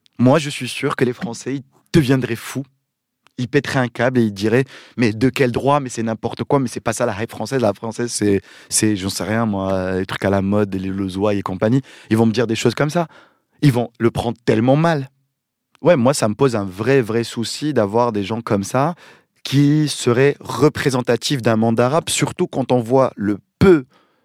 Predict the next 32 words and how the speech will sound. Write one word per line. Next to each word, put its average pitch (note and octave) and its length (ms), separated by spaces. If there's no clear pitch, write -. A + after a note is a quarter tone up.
d'artistes C3 460
du A2 120
monde A2+ 200
arabe A#2 260
qui - 120
sont - 180
programmés A#2 580
en G#2 120
Europe. A#2+ 420
Et G2+ 80
ben A#2+ 180
pour A#2+ 180
moi, B2+ 260
un B2+ 100
artiste C3+ 320
comme B2+ 220
lui C3+ 260
ou G#2+ 140
d'autres A2+ 200
artistes A#2+ 380
qui A2+ 140
seraient A#2+ 180
vraiment B2+ 400
dans G2+ 160
de G2 120
la, G2 180
l'appropriation A#2+ 600
culturelle, B2 600
qui G#2 240
iraient A2 280
choper, A#2 440
euh, G2 140